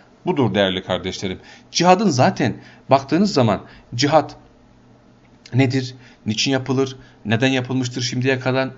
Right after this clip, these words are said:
e, şimdiye kadar? Bunları bu şekilde göreceğiz. E, bu şekilde olduğunu göreceğiz. Bir araştırma yaptığımızda cihadın böyle olduğunu göreceğiz. Cihad ile ilgili,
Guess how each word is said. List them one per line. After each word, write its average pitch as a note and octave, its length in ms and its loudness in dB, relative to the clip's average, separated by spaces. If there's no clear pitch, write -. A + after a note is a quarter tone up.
e, B2 160 0
şimdiye B2+ 380 -2
kadar? C#3+ 340 -2
Bunları B2+ 320 2
bu D3+ 60 -2
şekilde A#2+ 500 -2
göreceğiz. G#2+ 560 -2
E, G#2+ 80 -4
bu C#3 60 -4
şekilde A#2+ 340 0
olduğunu A2+ 440 -2
göreceğiz. G2+ 520 0
Bir C#3 180 -2
araştırma A2+ 360 -4
yaptığımızda G2+ 760 -2
cihadın A#2+ 480 0
böyle B2 260 2
olduğunu A2 340 -2
göreceğiz. G#2+ 460 -2
Cihad A2+ 340 2
ile A2 260 -6
ilgili, G#2+ 540 -2